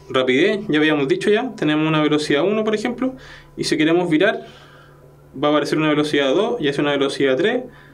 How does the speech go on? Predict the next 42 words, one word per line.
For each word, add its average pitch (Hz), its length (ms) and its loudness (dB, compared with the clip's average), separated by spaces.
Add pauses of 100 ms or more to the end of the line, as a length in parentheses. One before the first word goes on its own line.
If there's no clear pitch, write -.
(600)
una 147 200 0
velocidad 147 380 2
cuatro, 202 320 0
etcétera. - 520 -4 (400)
Entonces 147 300 -2
lo 151 120 2
que 147 100 2
va 160 80 2
a 165 40 2
pasar 165 220 0
acá 175 160 2
es 202 60 -2
que 196 100 -2
siempre 196 280 0
va 202 100 2
a - 20 4
haber 214 260 0 (440)
una 160 140 2
aceleración 160 420 0
centrípeta 180 640 2
tirando 160 320 0
todo 175 200 4
esto 175 160 -2
hacia 131 120 0
el - 60 0
centro. - 340 -10 (1000)
La 131 80 0
aceleración 147 360 2
centrípeta 233 340 2
entonces 233 400 0
se 185 80 2
va 190 80 4
a 185 40 2
calcular 185 420 2
como 104 260 -4 (720)
la 120 120 4
velocidad 127 340 2
al 156 80 -4
cuadrado 131 560 2 (320)
dividido 170 440 4
por 214 120 4
R, 233 280 0